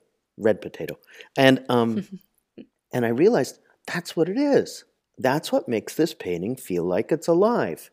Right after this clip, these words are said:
Speaker 2: Hmm.
Speaker 1: And I also, that's why teachers tell you, "Don't stick stuff in the middle."
Speaker 2: Mm, right.
Speaker 1: <laughs> Because what happens is that you don't move your eyes through
Speaker 2: Right,
Speaker 1: the
Speaker 2: doesn't travel.
Speaker 1: page. That's right. It's, it's perfectly fine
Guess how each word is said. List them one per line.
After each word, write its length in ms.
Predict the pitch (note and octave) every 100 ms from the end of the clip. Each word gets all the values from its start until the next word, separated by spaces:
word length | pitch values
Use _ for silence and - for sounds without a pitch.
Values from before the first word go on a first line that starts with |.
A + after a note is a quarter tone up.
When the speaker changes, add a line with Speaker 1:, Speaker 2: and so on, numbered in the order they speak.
| _
Speaker 2:
Hmm. 180 | A3+ G3+ G3 _ _ -
Speaker 1:
And 140 | B2+
I 80 | C3 -
also, 480 | C#3+ D3 - G#2 - - _
that's 280 | - A2+ -
why 200 | G#2+ A#2
teachers 480 | A2+ F#2+ - A#2 -
tell 300 | - E2+ F#2
you, 220 | G2+ B2 -
"Don't 260 | - G#2 A2
stick 300 | - A2+ A#2+
stuff 340 | - - - G2+
in 100 | A2+
the 80 |
middle." 340 | D3 F#3+ C3 - - - - A#4+ F#4 A#3
Speaker 2:
Mm, 420 | G3+ G3+ G3+ G3
right. 260 | F#3 E3+ -
Speaker 1:
<laughs> 60 | _ -
Because 460 | B2+ - A2 G2
what 140 | A2+ G#2
happens 500 | A#2 G#2+ - G#2 -
is 220 | G2+ F#2
that 140 | -
you 80 | G2
don't 280 | F#2+ F2+ F2 - _ _
move 420 | G#2 A2+ A#2+ B2
your 160 | G#2 E2+
eyes 280 | F2+ F2 F2+
through 340 | - F2 E2 E2
Speaker 2:
Right, 260 | - D3 -
Speaker 1:
the 80 | -
Speaker 2:
doesn't 200 | E3+ F3
travel. 260 | C#3+ C#3+ D3+
Speaker 1:
page. 160 | - - _ -
That's 240 | F2+ -
right. 180 | C#2 B1 _ _ _ _ - -
It's, 460 | D#3 D3 - - - -
it's 160 | C3+
perfectly 640 | - - D3 D3 - D3
fine 420 | C#3 C#3 C3+ C#3